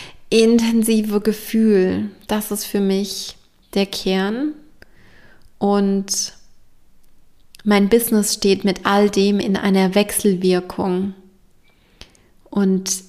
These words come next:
ich unterstütze mein Business, mein Business unterstützt mich.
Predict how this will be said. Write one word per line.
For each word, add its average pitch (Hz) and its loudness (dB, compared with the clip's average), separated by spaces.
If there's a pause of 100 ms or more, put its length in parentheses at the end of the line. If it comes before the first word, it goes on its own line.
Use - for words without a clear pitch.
ich 233 0
unterstütze 208 -2
mein 190 0
Business, 202 -2
mein 196 -4
Business 208 -2
unterstützt 190 -6
mich. 208 -2